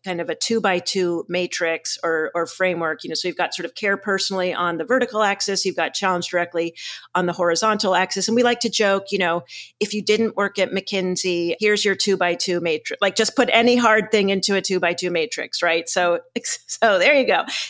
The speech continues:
Care personally, seemingly at odds. So I talked about the challenge directly if you're sort of high on challenge, low on care, we call that obnoxious aggression. This is, like you said, for some people, this is easy. I can be really clear.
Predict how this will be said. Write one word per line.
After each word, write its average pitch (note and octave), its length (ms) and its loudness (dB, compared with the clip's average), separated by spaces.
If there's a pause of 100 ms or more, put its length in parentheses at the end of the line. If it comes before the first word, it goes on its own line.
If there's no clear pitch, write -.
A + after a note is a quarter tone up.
(100)
Care C4+ 180 6
personally, A#3+ 360 2
seemingly C4 600 4
at G3+ 100 4
odds. F3 340 0 (200)
So A3+ 380 2
I G#3+ 160 4
talked G#3 360 0
about G3 480 2
the G3 60 -4
challenge F#3+ 460 0
directly F3+ 440 0 (300)
if - 160 -2
you're G#3 60 4
sort G3+ 160 4
of F#3+ 80 0
high A3 360 4
on G3+ 160 2
challenge, F#3 480 2
low F3 260 4
on E3+ 120 0
care, E3+ 280 0
we E3 140 -4
call E3 260 -2
that D#3 200 -2
obnoxious D#3 540 -4
aggression. - 600 -10 (420)
This G#3 160 0
is, A3 140 0
like G3 220 2
you G3+ 80 0
said, E3+ 440 0
for F3+ 120 -2
some F#3 240 0
people, F3+ 320 -2
this E3+ 200 -2
is E3+ 140 -6
easy. F#3 300 -4
I F3+ 80 0
can F3+ 160 -6
be F3 120 -2
really F3 240 0
clear. G3+ 440 2